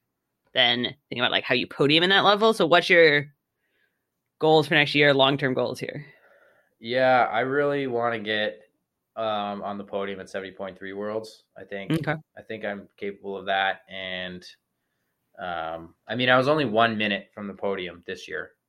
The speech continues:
Speaker 2: Um, so it's, it's pretty close. Like, I just gotta, I mean, obviously everyone's gonna be trying to get better, so who knows? But, uh, I'll get better and try to get there. And then, yeah, I think I will start shifting more into long course, like, long, like, a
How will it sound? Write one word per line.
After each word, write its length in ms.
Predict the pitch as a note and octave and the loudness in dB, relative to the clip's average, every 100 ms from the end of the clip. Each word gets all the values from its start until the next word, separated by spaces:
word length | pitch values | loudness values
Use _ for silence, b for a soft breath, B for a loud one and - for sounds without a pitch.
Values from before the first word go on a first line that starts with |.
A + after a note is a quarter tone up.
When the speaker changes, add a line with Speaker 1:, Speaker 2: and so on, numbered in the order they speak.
| - | -14
Speaker 2:
Um, 460 | F#2+ F2 E2+ - - _ _ | -10 -8 -10 -14 -20 _ _
so 240 | _ - F#2 | _ -8 -6
it's, 160 | F#2 - - | -6 -14 -20
it's 120 | G2+ | -20
pretty 240 | - D3+ C3 | -6 -4 -4
close. 380 | - G#2+ F2+ - | -4 -4 -6 -8
Like, 200 | F2+ F2+ | -10 -8
I 80 | F#2 | -10
just 260 | G2 G2 | -10 -10
gotta, 260 | G2+ F#2+ F2 b b b - | -6 -6 -8 b b b -6
I 80 | |
mean, 140 | A2+ A2 | -2 2
obviously 320 | A2 G#2+ A2+ | 2 2 0
everyone's 260 | G#2+ G#2 G2+ | 0 -2 -6
gonna 140 | G2+ | -8
be 60 | F#2 | -6
trying 260 | G2 F#2+ | -6 -4
to 60 | F#2 | -6
get 120 | F2+ | -6
better, 240 | F#2 G2 G#2+ | -4 -4 -4
so 180 | G2 | -8
who 100 | F2+ F2+ | -8 -10
knows? 280 | E2 E2 _ _ b b b _ | -12 -14 _ _ b b b _
But, 280 | F2 D#2 - _ - | -8 -8 -10 _ -10
uh, 320 | F#2 E2+ D#2+ - | -6 -4 -6 -6
I'll 120 | G2 | -8
get 160 | F#2+ F#2 | -8 -6
better 220 | F#2 F2+ | -6 -6
and 100 | F2 | -8
try 120 | F#2 | -10
to 60 | F2+ | -8
get 160 | F#2+ | -6
there. 220 | G#2 A#2 B2+ | 0 2 2
And 100 | G#2+ | 0
then, 320 | G2+ G2+ G2 _ _ _ _ _ _ _ _ | -4 -4 -8 _ _ _ _ _ _ _ _
yeah, 360 | C3 D3 D3+ C#3 | 0 4 6 6
I 100 | A#2+ | 2
think 220 | A#2+ D#3+ | -4 -4
I 80 | E3+ | -2
will 240 | C#3+ C3 C3+ | -2 -2 -4
start 280 | - C3 B2 | -4 -6 -6
shifting 360 | C3 C3 B2 | -10 -12 -12
more 300 | A2 G#2+ A2 | -10 -8 -6
into 680 | A2 G#2+ A2+ A2 A2 A2 G#2+ - | -8 -6 -4 -2 -2 -4 -6 -10
long 240 | G2 G#2+ G#2+ | -6 -6 -4
course, 340 | A2+ A2 A2 | -2 -2 -4
like, 180 | G#2 G2+ | -10 -8
long, 240 | G2 G2+ - | -8 -8 -8
like, 280 | G2 F#2+ - - | -10 -12 -12 -16
a 100 | G#2+ | -16